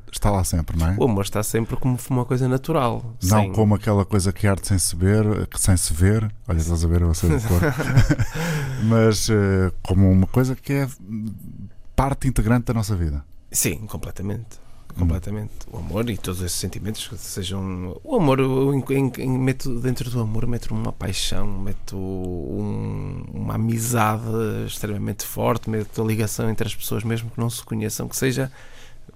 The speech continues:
Speaker 2: bonita.
Speaker 1: Uhum.
Speaker 2: Eu quero que as coisas sejam bonitas, eu quero esse sentido estético nas coisas.
Speaker 1: Ah, isso é tão, é uma coisa,
Speaker 2: <laughs>
Speaker 1: é o melhor que se pode procurar, mas é a coisa mais difícil, não é?
Speaker 2: Eu
Speaker 1: Ah,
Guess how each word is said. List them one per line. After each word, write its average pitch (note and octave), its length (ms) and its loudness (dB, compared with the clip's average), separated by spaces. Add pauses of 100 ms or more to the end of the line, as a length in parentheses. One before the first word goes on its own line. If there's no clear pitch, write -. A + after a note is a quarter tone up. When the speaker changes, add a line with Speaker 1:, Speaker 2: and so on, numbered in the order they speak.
Speaker 2:
bonita. C3+ 720 2 (200)
Speaker 1:
Uhum. F2+ 260 6
Speaker 2:
Eu E2+ 60 0
quero A#2 200 -2
que C3 60 -4
as A#2+ 60 -4
coisas B2+ 220 -4
sejam B2+ 260 -2
bonitas, A#2+ 500 -4
eu F#2+ 60 -6
quero - 200 -6
esse G#2 100 -6
sentido A#2+ 380 -6
estético - 600 -6
nas A#2 160 -4
coisas. G2 380 -6
Speaker 1:
Ah, A#2+ 300 2
isso E2+ 180 0
é G2+ 40 2
tão, F2 460 2
é F2+ 120 2
uma F2 140 4
coisa, F#2+ 320 4 (600)
Speaker 2:
<laughs> - 260 -10
Speaker 1:
é G2 140 4
o G2+ 80 6
melhor G#2 320 8
que - 100 -6
se - 60 0
pode A2 220 2
procurar, A2 520 0
mas G2 200 0
é G2 80 4
a G2 40 0
coisa G2 280 0
mais G2 240 2
difícil, G2+ 520 0
não F#2 160 4
é? G2+ 300 2
Speaker 2:
Eu - 100 0
Speaker 1:
Ah, - 40 0